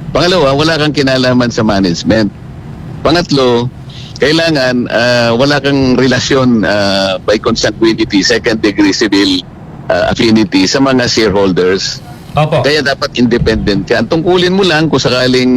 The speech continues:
Speaker 1: may kakayahan kang mag-advise sa good governance, ah, maproteksyon ng mga minority shareholders. Ito kasi ang hinihingi ng Insurance Code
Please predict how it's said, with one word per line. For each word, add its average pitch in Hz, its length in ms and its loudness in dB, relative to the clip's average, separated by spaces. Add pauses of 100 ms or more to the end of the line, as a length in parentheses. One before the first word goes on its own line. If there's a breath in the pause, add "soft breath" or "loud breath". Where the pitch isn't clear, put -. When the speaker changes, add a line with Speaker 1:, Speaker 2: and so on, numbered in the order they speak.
Speaker 1:
may 123 100 4
kakayahan 131 460 0
kang 127 160 0
mag-advise 120 640 0
sa - 100 -2
good 113 220 -8
governance, 120 800 -2 (560)
ah, 98 160 0
maproteksyon 107 720 0
ng 107 60 2
mga 104 200 2
minority 104 640 2
shareholders. 101 640 2
Ito 135 160 0
kasi 160 240 2
ang 135 80 2
hinihingi 127 480 4
ng 117 140 0
Insurance 110 440 0
Code 120 300 0